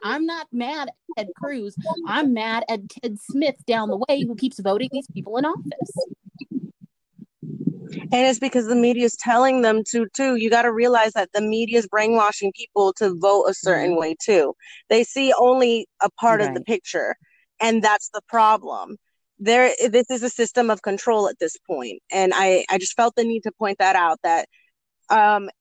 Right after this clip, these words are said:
Speaker 2: the system of control is what's keeping us in this state, and we're not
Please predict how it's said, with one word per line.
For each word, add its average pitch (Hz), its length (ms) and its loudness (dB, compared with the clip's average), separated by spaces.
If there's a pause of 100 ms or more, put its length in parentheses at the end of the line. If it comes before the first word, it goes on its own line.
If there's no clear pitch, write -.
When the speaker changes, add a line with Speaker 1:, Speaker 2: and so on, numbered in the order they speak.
(100)
Speaker 2:
the 214 200 0
system 294 680 0
of 233 180 0
control 240 720 2
is 226 160 0
what's 214 240 -4
keeping 226 380 -4
us 190 180 0
in 196 180 0
this 180 160 0
state, 202 540 0
and 196 180 0
we're 202 120 4
not 214 240 2